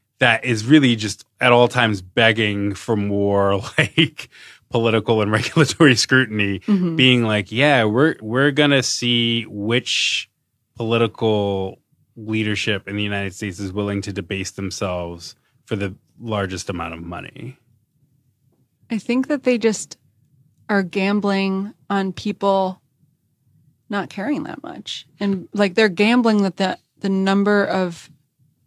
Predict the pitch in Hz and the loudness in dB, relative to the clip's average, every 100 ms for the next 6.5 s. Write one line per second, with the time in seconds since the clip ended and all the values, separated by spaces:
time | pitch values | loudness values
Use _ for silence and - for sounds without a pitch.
0 | _ - 202 - 196 - 202 190 180 - | _ -4 -4 -2 -4 -2 -2 -2 -2 0
1 | 190 180 180 180 175 165 _ _ _ _ | 0 0 0 2 0 -4 _ _ _ _
2 | _ 175 196 202 196 185 - 196 180 - | _ -2 -2 0 0 0 2 0 0 -6
3 | - 185 180 175 165 - - 185 - 185 | -4 0 0 0 -6 -8 -4 -2 0 0
4 | 180 170 - 190 208 247 262 277 _ _ | -2 -4 -2 0 2 4 2 0 _ _
5 | _ _ _ _ _ _ - 196 170 185 | _ _ _ _ _ _ -2 -2 0 -2
6 | 175 170 - - - | -2 -4 -8 -6 -4